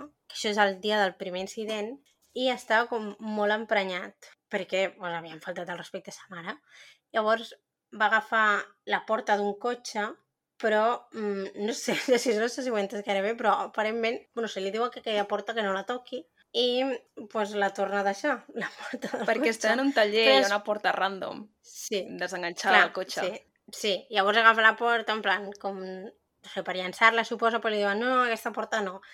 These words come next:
Speaker 1: Llavors agafa una aspiradora i llavors la llença i la trenca, com de ràbia. Em, i finalment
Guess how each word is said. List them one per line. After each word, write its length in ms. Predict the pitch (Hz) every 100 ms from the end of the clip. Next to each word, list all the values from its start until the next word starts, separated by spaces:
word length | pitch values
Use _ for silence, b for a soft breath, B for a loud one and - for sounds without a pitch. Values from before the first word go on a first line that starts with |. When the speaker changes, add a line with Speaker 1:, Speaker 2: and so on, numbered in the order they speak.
| B B
Speaker 1:
Llavors 280 | 226 202 214
agafa 260 | 226 233
una 120 | 226 240
aspiradora 640 | - 233 214 233 254 233 311 - _ _
i 100 | 233
llavors 240 | 202 196
la 100 | 220 214
llença 320 | 202 202 233
i 20 |
la 100 | 226
trenca, 460 | 196 180 170 165 185 285 - _ _ _
com 160 | - 185
de 120 | 175 185
ràbia. 320 | 185 226 254 b b _
Em, 380 | - 330 294 294 -
i 100 | 226
finalment 640 | 247 233 262 262 254 240